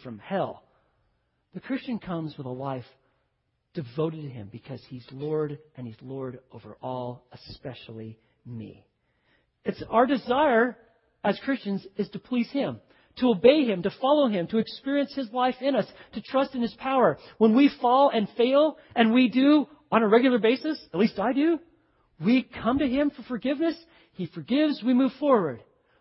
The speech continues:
But we are always following Jesus. Those who think that you can just accept certain gospel facts, certain doctrines, know 'em here intellectually, and think that that's all there is to Christianity,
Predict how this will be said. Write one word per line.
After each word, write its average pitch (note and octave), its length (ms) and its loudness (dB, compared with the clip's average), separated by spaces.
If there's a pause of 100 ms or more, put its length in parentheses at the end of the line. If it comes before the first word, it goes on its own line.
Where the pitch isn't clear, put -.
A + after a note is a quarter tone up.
But A#3 120 4
we B3+ 180 4
are A3+ 120 6
always B3 480 2 (400)
following F3+ 600 0 (400)
Jesus. D3 400 -6 (1500)
Those D#4+ 220 6
who D#4+ 120 2
think C#4 260 -4
that A3 120 -4
you A3+ 140 -2
can G#3+ 180 -4
just A3+ 300 -4 (180)
accept A#3 460 -8 (120)
certain G#3+ 420 -6
gospel F#3+ 480 -6 (120)
facts, - 400 -6 (360)
certain C4 760 -6
doctrines, G3 540 -4 (460)
know G3+ 340 2
'em D4 100 2
here B3 180 0
intellectually, G#3+ 720 -2 (600)
and F#3+ 140 -4
think A#3 220 -2
that D#3 240 -6
that's G3+ 280 -2
all G3+ 220 -4
there G3+ 140 0
is F#3+ 140 -2
to F#3+ 100 -12
Christianity, F#3+ 800 -8